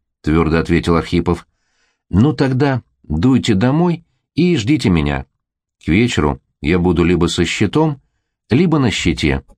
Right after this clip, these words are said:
Квартальный надзиратель сидел у себя в участке, в приемной комнате, и лениво слушал приказчика из зеленой лавки, который пришел жаловаться на побои со стороны хозяина. Вдруг дверь со стуком распахнулась,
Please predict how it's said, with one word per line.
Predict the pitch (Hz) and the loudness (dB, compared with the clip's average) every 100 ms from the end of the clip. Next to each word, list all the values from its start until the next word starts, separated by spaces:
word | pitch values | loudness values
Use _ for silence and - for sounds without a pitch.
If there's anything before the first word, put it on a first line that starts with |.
| _ _ _ _ _ _ _ _ _ _ | _ _ _ _ _ _ _ _ _ _
Квартальный | 95 113 113 175 165 165 | 0 0 0 0 2 2
надзиратель | 165 127 175 190 180 73 - _ _ | 0 0 0 0 0 -2 -4 _ _
сидел | - 101 175 185 | -4 0 2 2
у | |
себя | 165 123 117 | 0 0 2
в | |
участке, | 95 - 92 90 - 123 127 _ _ _ | 0 0 -2 -2 -2 -4 -4 _ _ _
в | _ | _
приемной | 131 156 156 165 | 2 4 2 0
комнате, | 160 95 82 78 - 65 - _ _ _ | 2 2 2 0 -2 -4 -6 _ _ _
и | 87 | 0
лениво | 92 101 98 | 2 2 2
слушал | 87 98 90 95 | 0 0 2 0
приказчика | 85 92 85 98 90 87 - 78 | 2 0 2 0 0 -2 0 0
из | |
зеленой | 71 85 85 92 | 2 0 2 0
лавки, | 98 107 - 82 69 - _ _ _ _ | 0 -2 -2 -4 -6 -8 _ _ _ _
который | 90 87 87 | -2 0 2
пришел | 90 87 101 87 | 2 0 0 0
жаловаться | 98 92 90 - 87 | 0 0 0 0 0
на | 90 | 0
побои | 98 90 127 123 | 0 0 2 0
со | - | -2
стороны | 90 101 104 104 | -2 0 0 0
хозяина. | 127 113 98 76 69 67 - _ _ _ _ _ _ | 0 0 0 -2 -4 -6 -10 _ _ _ _ _ _
Вдруг | - 82 135 180 | -4 0 2 2
дверь | 139 156 | 2 0
со | - 127 | 0 -2
стуком | - 135 123 | 0 2 2
распахнулась, | 120 117 131 120 185 190 180 - | 0 0 -2 0 0 2 0 -4